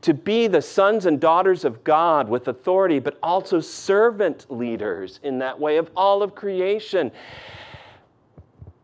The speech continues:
And they blew it, right?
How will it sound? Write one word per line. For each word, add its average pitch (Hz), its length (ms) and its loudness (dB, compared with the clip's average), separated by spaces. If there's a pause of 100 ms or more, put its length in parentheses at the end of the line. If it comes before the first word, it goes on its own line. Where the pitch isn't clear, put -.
(260)
And 113 240 -2
they 104 120 -2
blew 156 420 -2
it, - 560 -10 (500)
right? 151 500 -2